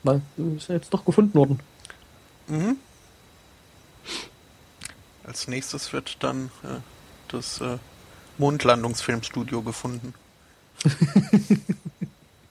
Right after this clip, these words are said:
Speaker 1: Äh, ich lese jetzt gerade, wer da eigentlich dahinter steckt, hinter der Suche. Also da muss ich dann sagen, ich glaub, denen ist das Geld egal.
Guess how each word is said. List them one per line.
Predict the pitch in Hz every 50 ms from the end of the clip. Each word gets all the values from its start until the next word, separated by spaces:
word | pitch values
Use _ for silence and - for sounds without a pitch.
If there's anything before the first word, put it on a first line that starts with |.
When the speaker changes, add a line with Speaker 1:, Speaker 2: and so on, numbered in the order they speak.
| _ _ _ _ _ _ _ _ _ _ _ - - - - - - - - - - - - - - _ _ _ _ _ -
Speaker 1:
Äh, | 151 151 147 147 143 139 135 135 127 123 - - - 147
ich | - 135 - - -
lese | 151 208 240 - 269
jetzt | - -
gerade, | - - 185 175 160
wer | 156 185 202
da | 240 208
eigentlich | 110 123 151 170 165 156 156 -
dahinter | - 139 139 185 269 359 339
steckt, | - - - - 147 143 - -
hinter | 147 151 143
der | 127 131 131
Suche. | - - 143 123 - 120 110 - - - _ _ _ _ _ _ -
Also | 127 135 143 147
da | 147
muss | 165 185 180
ich | 202 190
dann | - 170 160 156
sagen, | - 180 180 180 156
ich | 143 -
glaub, | - 160 156 156 -
denen | - 165 175
ist | 180 - -
das | 156 - - -
Geld | - 151 143 170 190
egal. | 175 - - - 247 202 -